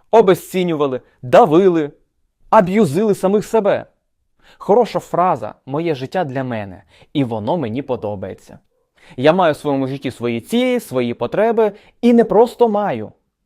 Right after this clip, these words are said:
а я для цього роблю певні дії, і мені добре.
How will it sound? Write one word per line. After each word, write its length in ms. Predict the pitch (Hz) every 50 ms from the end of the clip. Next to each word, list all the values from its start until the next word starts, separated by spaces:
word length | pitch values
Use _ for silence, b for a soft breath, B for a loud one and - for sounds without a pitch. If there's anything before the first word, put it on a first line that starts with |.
| _ B B B B B
а 120 | 175 156
я 260 | 139 143 185 202 185
для 200 | 156 131 123 127
цього 500 | 120 - - 147 175 214 214 180 147 120
роблю 440 | 120 120 139 175 208 180 147 143 131
певні 560 | - - - 175 202 185 151 131 131 123 123
дії, 480 | 117 110 135 190 226 233 196 170 - 143
і 60 | 143
мені 300 | 139 139 147 175 202 190
добре. 560 | 143 117 131 147 160 156 120 123 123 104 87